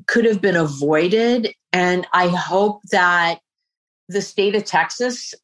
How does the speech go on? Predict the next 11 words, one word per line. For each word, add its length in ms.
at 160
least 360
learns 400
from 260
it. 360
I 280
don't 300
know 420
if 220
they 180
will, 680